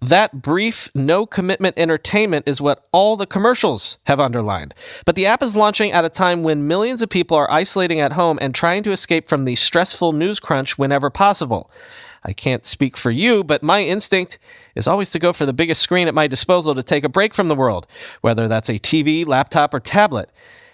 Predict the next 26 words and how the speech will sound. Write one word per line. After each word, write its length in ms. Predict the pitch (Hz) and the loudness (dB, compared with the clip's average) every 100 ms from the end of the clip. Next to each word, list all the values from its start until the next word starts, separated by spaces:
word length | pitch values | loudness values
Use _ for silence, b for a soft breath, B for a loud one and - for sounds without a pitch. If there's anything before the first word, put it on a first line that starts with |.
| b | b
Until 260 | 117 233 240 | 0 2 4
some 220 | 240 185 | 2 2
normalcy 440 | 196 247 226 190 | 2 2 2 2
is 120 | 170 | 0
restored, 360 | 151 - 156 143 | 0 0 0 0
Quibi's 340 | - 220 196 | 0 0 -2
phone-only 540 | - 180 196 180 190 185 | 0 2 2 0 0 -2
philosophy 560 | - 151 170 180 196 | 0 2 2 0 -2
is 100 | 156 | -2
going 220 | 131 175 165 | 0 0 2
to 220 | 139 139 | 0 -2
hand 280 | - 156 165 | -2 0 0
an 140 | 120 113 | -2 -4
easy 300 | 175 196 160 | -4 -2 -2
win 440 | 131 196 175 165 185 b b b b - | 0 0 2 -2 -8 b b b b 0
to 100 | 160 | 2
Netflix, 480 | 233 - 160 120 | 2 2 0 0
Amazon 380 | 160 180 185 180 | 0 0 2 0
Prime 240 | 175 180 175 | 2 0 2
Video, 320 | 196 202 135 | 0 0 0
Disney 280 | 143 160 160 | -2 -2 -2
Plus, 320 | - 185 170 | 2 2 2
and 120 | 143 | 0
other 300 | 160 214 196 | 0 2 2
multi-platform 720 | 143 147 139 131 135 113 127 113 | 0 0 -2 0 0 2 -2 0
services. 600 | 127 101 - 98 71 | 0 -2 -4 -4 -6